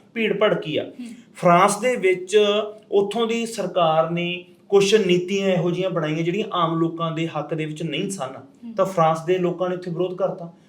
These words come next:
Speaker 1: ਫਰਾਂਸ ਦੇ ਵਿੱਚ ਵੱਡੇ ਪੱਧਰ ਤੇ ਜਿਹੜੀਆਂ ਹੈਗੀਆਂ ਅੱਗਾਂ ਲਾਈਆਂ ਗਈਆਂ, ਫਰਾਂਸ ਦੇ ਵਿੱਚ ਭੰਨ ਤੋੜ ਕੀਤੀ ਗਈ, ਪੁਲਿਸ ਦੇ ਉੱਪਰ ਹਮਲਾ ਕੀਤਾ ਗਿਆ। ਸੋ ਸਾਡੇ ਲੋਕਾਂ ਨੂੰ ਇਹ ਸਮਝ ਲੈਣਾ ਚਾਹੀਦਾ, ਚਾਹੇ ਕਿਸੇ ਵੀ ਦੇਸ਼ ਦੀ ਜਨਤਾ ਨੂੰ ਇਹ ਸਮਝ ਲੈਣਾ ਚਾਹੀਦਾ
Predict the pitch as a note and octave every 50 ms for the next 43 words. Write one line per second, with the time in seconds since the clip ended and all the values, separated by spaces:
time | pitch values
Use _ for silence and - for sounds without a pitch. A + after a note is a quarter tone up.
0 | _ _ - D#3+ D#3+ D#3+ D#3+ E3 F3+ F#3+ F#3+ F3+ G3 E3+ E3+ D#3 E3+ E3+ - F3
1 | E3 E3+ G3 - - G3 F3 E3+ D#3+ E3+ G3 G3 F3+ E3+ E3+ D3+ E3+ F3 F3+ F3+
2 | F3 - - - - - E3 D#3 D3+ E3+ E3+ E3+ D#3+ D3+ D#3+ E3 E3 E3 D#3 D#3+
3 | D#3 E3 E3 D#3 - D#3+ D#3 D#3 D3+ D#3+ E3+ E3 D#3+ F3 E3+ G3 F#3+ F#3 E3+ -
4 | E3 D#3+ D#3 D3+ - E3+ D#3 D3+ E3+ E3 D3+ D#3+ D#3+ D3+ D#3+ D#3 D3+ D3+ D3+ D#3
5 | D#3 D3+ D#3 D#3 D3+ D3+ D3 D3 D3 D3+ D3+ D3+ D3+ D3+ D3+ D3 C#3 - C#3+ C#3
6 | - - - - - - - _ _ - - A#3+ C#4 D4+ D#4+ - - A3+ - -
7 | G3 F3 D#3+ D#3+ F#3 A#3 A#3 A3+ G3+ G3 G3 G3 G#3+ G#3 A3+ A#3+ B3 - - F3+
8 | D#3+ E3+ - A#3+ A#3 G#3+ F#3+ F#3 F3 - - - - C#3 C#3 C#3 C#3+ D3+ E3+ G3
9 | - - - _ _ - G#3 F#3+ F#3+ G#3+ F#3+ G3 G3+ - A#3+ A3+ A#3+ G3+ G3+ G3
10 | F#3 F#3 E3 D#3+ F3 G3 G3 G3 G3 - D#3+ E3+ D#3+ D#3 D#3 D3+ F3+ F3 F3+ G3+
11 | G3+ G3 - E3+ E3 F3 G#3 G3+ G3 F#3+ F3+ - - D3+ C3+ - D3+ D3+ F3 F3
12 | F3+ -